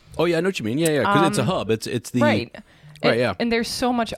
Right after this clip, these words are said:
Speaker 2: art and art performances and
Speaker 1: Mm-hmm.
Speaker 2: music and it's just a be-, I, I love it. And so much street food. <laughs> So
Speaker 1: Yeah.
Speaker 2: yeah, can't wait to, to take you there one day. And it, it, it means so much to me that you enjoy,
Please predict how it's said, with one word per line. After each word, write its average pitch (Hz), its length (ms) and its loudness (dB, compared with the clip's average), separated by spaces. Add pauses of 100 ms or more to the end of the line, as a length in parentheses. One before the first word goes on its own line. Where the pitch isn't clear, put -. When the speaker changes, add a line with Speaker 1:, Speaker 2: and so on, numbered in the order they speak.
Speaker 2:
art 208 380 -4
and - 200 -4
art 226 220 -2
performances 247 920 -2
and 190 140 -6
Speaker 1:
Mm-hmm. 208 160 -6
Speaker 2:
music 247 540 0
and 190 260 -6 (840)
it's 240 180 -4
just 294 160 -4
a 202 60 -2
be-, 175 220 -12
I, 208 340 2
I 202 80 0
love 180 240 -2
it. - 60 2
And 220 120 -2
so 240 140 -2
much 202 120 -4
street 220 480 -2
food. 262 400 2 (160)
<laughs> - 140 -12
So 233 180 0
Speaker 1:
Yeah. 214 200 4 (720)
Speaker 2:
yeah, 202 160 -2
can't 208 240 -2
wait 190 240 -2
to, 185 280 -4 (200)
to 190 140 -10
take 180 280 -8
you - 80 -10
there - 280 -8
one 202 160 -2
day. 175 180 -2
And 269 120 0
it, 320 200 -4
it, 311 140 -2 (120)
it 285 100 0
means 285 280 0
so 254 220 -2
much 214 320 -2
to 277 80 -2
me 180 160 -6
that 170 260 -6
you 190 840 -2 (480)
enjoy, 214 220 -2